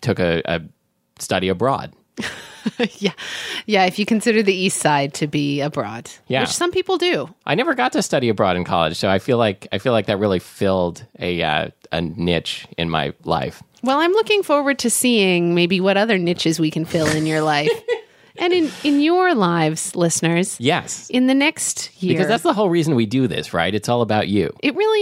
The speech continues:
Speaker 2: is all
Speaker 1: I mean,
Speaker 2: about
Speaker 1: not
Speaker 2: you.
Speaker 1: you, Molly, sitting at the table, but, but you people listening.
Speaker 2: So thanks for listening for a year. And, uh, you know, consider this, this little episode our,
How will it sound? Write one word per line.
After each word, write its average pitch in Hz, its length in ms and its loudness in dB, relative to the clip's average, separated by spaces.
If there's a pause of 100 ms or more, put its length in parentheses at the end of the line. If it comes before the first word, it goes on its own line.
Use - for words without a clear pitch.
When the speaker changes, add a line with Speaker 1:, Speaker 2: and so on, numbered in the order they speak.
Speaker 2:
is 359 100 -2
all 220 120 0
Speaker 1:
I - 20 0
mean, 208 120 2
Speaker 2:
about - 100 0
Speaker 1:
not - 80 -2
Speaker 2:
you. - 140 0 (320)
Speaker 1:
you, - 180 -18
Molly, 85 380 0
sitting 82 280 -2
at 80 60 -8
the 85 100 -6
table, 80 340 -2
but, 80 240 -4
but - 160 -2
you 80 440 0 (240)
people 76 440 0
listening. - 480 0 (140)
Speaker 2:
So 339 300 0
thanks 339 580 -2
for - 200 -2
listening 165 640 0
for 190 220 0
a 170 60 4
year. 160 520 0 (560)
And, 226 340 2
uh, 233 220 4
you 233 100 0
know, 240 80 6
consider 330 540 2
this, 269 500 0
this 233 320 -2
little 254 300 0
episode 170 800 2
our, 170 580 2